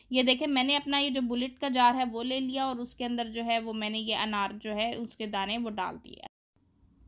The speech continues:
अब इसके अलावा बीच में मैं चीनी शामिल कर रही हूँ। मैं एक टेबलस्पून, वन टेबलस्पून जो है वो चीनी का शामिल कर रही हूँ और उसके अलावा थोड़ा सा पानी, बिल्कुल ये देख लीजिए आपके सामने डाल रही हूँ, थोड़ा सा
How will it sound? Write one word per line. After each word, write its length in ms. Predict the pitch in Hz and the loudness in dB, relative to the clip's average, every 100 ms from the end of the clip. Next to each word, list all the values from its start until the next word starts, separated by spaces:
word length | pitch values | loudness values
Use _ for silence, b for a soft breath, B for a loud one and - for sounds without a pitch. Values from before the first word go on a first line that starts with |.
| - - | -20 -2
अब 180 | 262 247 | 2 2
इसके 300 | 294 277 - 370 | 0 -2 2 4
अलावा 340 | 339 277 277 | 4 4 4
बीच 260 | 262 254 262 | 2 -2 -2
में 60 | 254 | 0
मैं 140 | 254 | 0
चीनी 320 | 247 254 226 233 | -2 -4 -4 -4
शामिल 320 | 294 277 285 | -4 -4 -2
कर 220 | 285 285 | 2 4
रही 200 | 277 285 | 4 2
हूँ। 180 | 285 294 | 0 2
मैं 200 | 269 262 | 2 0
एक 260 | 262 262 262 | 0 -2 -2
टेबलस्पून, 580 | 269 262 285 - 277 277 | -4 -2 -4 -4 -2 0
वन 280 | 247 240 285 | 2 2 2
टेबलस्पून 580 | 330 254 254 254 262 247 | 0 -2 -4 -6 -2 -2
जो 100 | 247 | 0
है 100 | 247 | 0
वो 100 | 240 | 0
चीनी 300 | 240 226 220 | -4 -6 -6
का 120 | 240 262 | -4 -4
शामिल 340 | 269 247 254 | 0 0 0
कर 160 | 254 247 | 2 0
रही 100 | 254 | 2
हूँ 100 | 269 | -2
और 80 | 247 | -2
उसके 240 | 247 - | -4 -4
अलावा 280 | 254 254 294 - | -2 0 -2 -2
थोड़ा 580 | 359 415 392 392 381 381 | 0 4 6 6 6 6
सा 260 | 370 - 285 269 | 2 0 0 0
पानी, 320 | 254 226 214 220 | 0 0 0 -6
बिल्कुल 380 | 226 269 254 247 | -2 -2 -2 -2
ये 120 | 240 | -2
देख 280 | 240 240 - | 0 -2 -2
लीजिए 220 | 269 277 | -8 -4
आपके 300 | 262 247 - | 0 -2 -4
सामने 380 | 254 240 220 233 | -8 -4 -2 -2
डाल 240 | 226 214 214 | 0 -2 -2
रही 240 | 220 247 | -2 -2
हूँ, 120 | 339 - b b b | -2 -8 b b b
थोड़ा 260 | - 359 480 | 4 4 4
सा 160 | - | 2